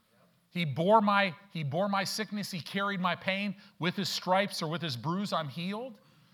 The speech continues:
Psalm one oh three, Father, it is written in Psalm one oh three,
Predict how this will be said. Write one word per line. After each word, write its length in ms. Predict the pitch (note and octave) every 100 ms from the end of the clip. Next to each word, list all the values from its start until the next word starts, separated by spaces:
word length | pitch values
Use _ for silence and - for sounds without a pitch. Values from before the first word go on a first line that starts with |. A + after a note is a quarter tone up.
| _ _ _ _ -
Psalm 400 | - A3 G3+ F#3
one 180 | G#3 G#3
oh 120 | G3
three, 540 | - G3 A3 A#3+ A#3 - _
Father, 340 | G3 G#3 G#3 F#3
it 160 | A3
is 200 | G3 A#2
written 260 | D#3 G#3+ G3
in 100 | F#3
Psalm 320 | - G#3 F#3+
one 160 | G3 G#3
oh 100 | G3
three, 460 | - G3+ A3 A#3